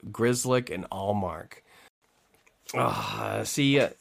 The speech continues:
another one that's a tough one, tough one to think about, because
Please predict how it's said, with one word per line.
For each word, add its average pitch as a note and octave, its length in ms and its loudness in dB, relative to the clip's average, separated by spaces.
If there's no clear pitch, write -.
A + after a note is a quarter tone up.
another B2+ 360 4
one A2 220 2
that's G#2 220 -4
a G2 340 -8
tough - 420 -6
one, E2 220 -8
tough - 240 -6
one G2+ 100 -4
to G2 80 -6
think G2+ 220 -8
about, F#2+ 320 -8
because G2 420 -6